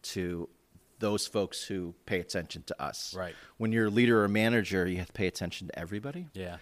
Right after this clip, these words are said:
Speaker 1: And so not everyone wants to drink the Kool-Aid, but you still have to offer it.
Speaker 2: Yeah.
Speaker 1: Right?
Speaker 2: <laughs>
Speaker 1: And so,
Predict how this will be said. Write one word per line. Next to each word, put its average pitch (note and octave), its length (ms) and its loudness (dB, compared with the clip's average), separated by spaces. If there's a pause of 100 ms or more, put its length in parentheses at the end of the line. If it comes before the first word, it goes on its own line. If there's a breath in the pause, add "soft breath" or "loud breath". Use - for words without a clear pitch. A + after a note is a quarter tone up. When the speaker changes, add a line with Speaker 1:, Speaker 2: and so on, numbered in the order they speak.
(160 loud breath)
Speaker 1:
And G2 180 -2
so G#2 260 4
not G#2+ 220 6
everyone A2+ 420 6
wants A2 280 2
to A#2 60 -4
drink B2+ 260 -2
the C3+ 80 -4
Kool-Aid, C#3 480 0
but - 140 -10
you F#2 60 -2
still - 200 -2
have F2+ 80 -4
to - 100 -2
offer E2+ 340 -2
it. - 200 -8
Speaker 2:
Yeah. F2+ 260 -10 (220)
Speaker 1:
Right? G#2 280 2 (100)
Speaker 2:
<laughs> - 60 -18
Speaker 1:
And G#2+ 200 0
so, G2+ 580 4